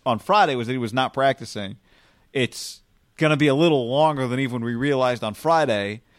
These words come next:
But, uh, this is a big, like, they gave up a second round pick for this guy. They paid him a lot of money. This is a big deal.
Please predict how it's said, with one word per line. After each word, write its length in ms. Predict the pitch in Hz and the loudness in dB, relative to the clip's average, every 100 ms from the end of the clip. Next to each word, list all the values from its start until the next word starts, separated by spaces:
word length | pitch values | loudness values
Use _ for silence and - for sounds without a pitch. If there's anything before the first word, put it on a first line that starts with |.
| _ _ _ _ - | _ _ _ _ 0
But, 280 | 131 120 - _ | 2 2 -4 _
uh, 320 | 127 117 110 | -6 -4 -6
this 160 | 107 160 | -6 -4
is 60 | |
a 40 | 202 | 0
big, 200 | 202 156 | 0 2
like, 180 | 143 127 | 0 2
they 80 | |
gave 120 | 175 175 | 2 0
up 120 | 120 | -2
a 60 | |
second 260 | - 175 180 | -4 -4 -2
round 180 | 180 170 | -4 -2
pick 160 | 185 | -4
for 100 | 175 | -4
this 140 | 185 - | -8 0
guy. 200 | 185 185 | 2 2
They 100 | 131 | 0
paid 240 | - 170 | 0 0
him 80 | 196 | 2
a 40 | |
lot 180 | 180 185 | 4 2
of 60 | 180 | 2
money. 480 | 175 190 190 190 - _ _ _ _ _ _ - | 0 0 -4 -6 -14 _ _ _ _ _ _ -6
This 100 | 190 | -2
is 20 | |
a 40 | 185 | 0
big 220 | 165 143 | 0 0
deal. 320 | 165 139 85 | -2 -2 -6